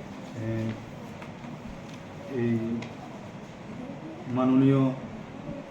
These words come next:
বিচারক, এ, শ্রী অমরেন্দ্র কুমার সিং, স্পেশাল জাজ পক্সো, পক্সো কোর্টে, ওনাকে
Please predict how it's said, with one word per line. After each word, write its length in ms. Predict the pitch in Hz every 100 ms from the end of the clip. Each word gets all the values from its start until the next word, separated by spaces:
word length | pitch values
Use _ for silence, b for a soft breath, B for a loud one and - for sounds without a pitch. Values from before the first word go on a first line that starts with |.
| - - - -
বিচারক, 460 | 120 127 135 123 113
এ, 1000 | - - - - - - - 117 117 113 107 - - - -
শ্রী 180 | 139 151
অমরেন্দ্র 540 | 143 156 165 175 180 180
কুমার 240 | 165 156 151 -
সিং, 160 | 127 101 92 - - - - - -
স্পেশাল 360 | 156 143 151
জাজ 220 | 131 104 - -
পক্সো, 280 | 110 - 143 -
পক্সো 260 | 131 - 135
কোর্টে, 320 | 127 110 113 - - - - - - - 127
ওনাকে 480 | 135 131 139 120